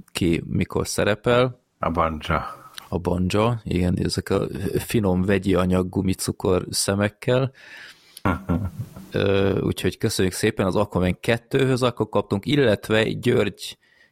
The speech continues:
Speaker 1: küldött még, ö, a, még a kettő hatvannyolchoz előre elküldött egy ilyen évösszegzőset,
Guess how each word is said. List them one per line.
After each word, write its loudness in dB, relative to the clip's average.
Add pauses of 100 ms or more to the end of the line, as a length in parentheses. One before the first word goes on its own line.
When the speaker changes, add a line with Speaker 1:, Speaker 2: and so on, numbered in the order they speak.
(160)
Speaker 1:
küldött 0
még, 0
ö, 2
a, 0
még 0
a 0
kettő -2
hatvannyolchoz 0
előre 2
elküldött -2
egy -4
ilyen 2
évösszegzőset, 0